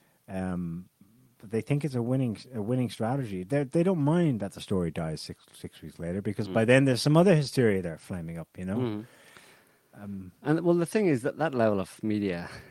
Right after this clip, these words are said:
Speaker 2: hysteria and rhetoric, and not just from the media, but from a lot of people, uh, on Twitter and social media and stuff like that, uh, and, and specifically around Trump, what people have to remember is that,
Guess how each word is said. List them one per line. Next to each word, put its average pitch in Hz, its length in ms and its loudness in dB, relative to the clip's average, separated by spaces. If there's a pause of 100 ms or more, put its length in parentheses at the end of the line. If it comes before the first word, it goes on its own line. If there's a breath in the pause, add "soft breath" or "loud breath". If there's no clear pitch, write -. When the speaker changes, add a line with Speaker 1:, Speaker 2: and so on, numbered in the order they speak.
(100)
Speaker 2:
hysteria 92 580 -4
and 85 140 -6
rhetoric, 85 400 -4
and 82 160 -8
not 95 140 -4
just - 140 -16
from 92 100 -8
the 85 60 -6
media, 85 280 -4
but - 160 -10
from 82 160 -10
a 82 40 -6
lot 82 120 -8
of 80 60 -16
people, 85 400 -12 (180)
uh, 80 240 -12
on 82 180 -12
Twitter 85 320 -10
and 80 120 -12
social 85 280 -12
media 87 220 -6
and 78 100 -10
stuff - 180 -14
like 80 100 -12
that, 80 160 -10 (600 loud breath)
uh, - 100 -20 (280)
and, 98 320 -6
and 90 220 -8
specifically 92 420 -4
around 85 300 -6
Trump, 110 260 -4 (280 soft breath)
what - 100 -16
people 202 180 0
have 110 80 -2
to 98 80 -8
remember 95 300 -2
is 90 120 -6
that, 90 120 -8